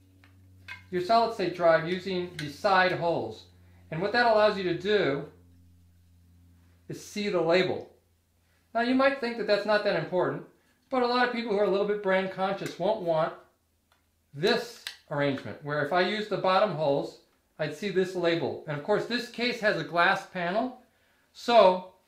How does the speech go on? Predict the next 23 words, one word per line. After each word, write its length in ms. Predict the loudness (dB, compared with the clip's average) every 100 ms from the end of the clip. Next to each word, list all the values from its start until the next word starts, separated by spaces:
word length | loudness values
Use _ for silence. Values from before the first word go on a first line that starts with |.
| _ _ _ _ _ _ -2
this 200 | -2 2
label 360 | 2 4 2
versus, 800 | 2 0 0 0 0 -2 -6 -16 _
you 100 | -4
know, 160 | -2 -2
the 60 |
branded 440 | 2 4 4 2 2
label, 340 | 2 2 2
well, 440 | 4 4 4 -6 -10
some 180 | -8 -4
people 240 | -4 -6
would 160 | -6 -6
probably 320 | -2 -2 -2
prefer 380 | -4 -8 -8 -6
the 60 |
branded 460 | -6 -4 -4 -2 -4
label. 320 | -6 -8 -10 -20 _ _ _ _ _ _ _ -20 -4
So 100 | -2
I'm 120 | 0
gonna 160 | 0
get 160 | -4 -6
the 80 | -8
screws. 640 | -8 -4 0 0 -2 -10